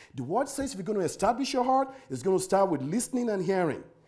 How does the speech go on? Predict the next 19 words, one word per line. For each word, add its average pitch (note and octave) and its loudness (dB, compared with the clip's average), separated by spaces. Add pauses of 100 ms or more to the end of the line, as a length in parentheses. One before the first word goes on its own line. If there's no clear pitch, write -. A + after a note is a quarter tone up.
(220)
It's D3 -2
gonna G#3 2
start G#3 6
with G3 0
your E3+ 8
eyes G#3 8
has G3 8
to F#3+ 4
make F#3+ 2
contact F3 2
with B2+ -4
the C3 0
verses. C3+ 2 (1400)
Your E3+ 6
mouth G3 6
has F3+ 8
to D#3+ 0
get E3+ 6
involved. C3+ 4